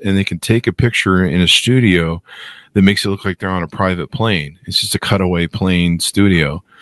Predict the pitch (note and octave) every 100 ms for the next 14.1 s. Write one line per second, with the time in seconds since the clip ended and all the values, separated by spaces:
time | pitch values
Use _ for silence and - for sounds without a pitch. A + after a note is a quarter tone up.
0 | - - - _ G2+ G2+ G2 F#2+ G2 G2+
1 | G#2+ F#2+ G2+ A2+ G2+ F#2 F#2+ A2+ G#2+ A#2
2 | G#2+ G#2 - G#2 G#2 G2+ G2 F2+ E2+ G2
3 | F#2+ F2 G2 F#2 F2+ F#2 - F#2 - G2
4 | F#2 F#2 - F#2 E2 F#2 G#2 G#2 F#2+ F2+
5 | - - - - - - G2 - C3 G#2+
6 | - - F3+ E3 G#2+ G2+ - F2+ G2+ A2
7 | A#2 - F2+ E2+ D#2 - - E2 - A2+
8 | B2+ - G#2+ G#2+ F2 E2+ E2 E2 - F2+
9 | E2 D#2 F2+ G2 F2 D#2+ E2+ - A#2+ -
10 | - F2 - - F2 A2+ A2+ E2 F#2 -
11 | - _ _ _ _ - G2 F2 G2 G#2
12 | G#2+ F#2+ F2+ - _ - _ - - G#2
13 | G2+ E2+ - G2 G#2 G#2+ G#2 F2 F2 F2